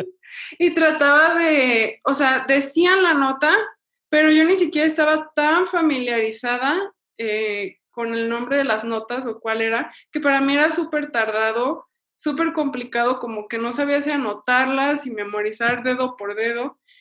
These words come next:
Entonces, ya después, por eso mejor dije, "No,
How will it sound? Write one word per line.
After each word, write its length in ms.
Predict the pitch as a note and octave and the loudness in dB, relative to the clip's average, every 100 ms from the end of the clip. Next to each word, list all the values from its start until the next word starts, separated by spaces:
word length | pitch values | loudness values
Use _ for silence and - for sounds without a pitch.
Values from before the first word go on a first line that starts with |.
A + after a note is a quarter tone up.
| - | -8
Entonces, 500 | C4 B3+ C4 D#4 C#4 | -4 -2 0 0 2
ya 180 | C4+ C4+ | 2 0
después, 420 | C#4 C#4 C4+ C4 - | -2 -4 -6 -6 -12
por 200 | - A3+ | -4 -2
eso 260 | A3+ A#3 A#3+ | -2 -2 -6
mejor 320 | A3 G#3+ G#3+ | -8 -8 -6
dije, 280 | G3+ G#3 G3+ | -6 -8 -10
"No, 280 | F#3+ E3+ | -8 -10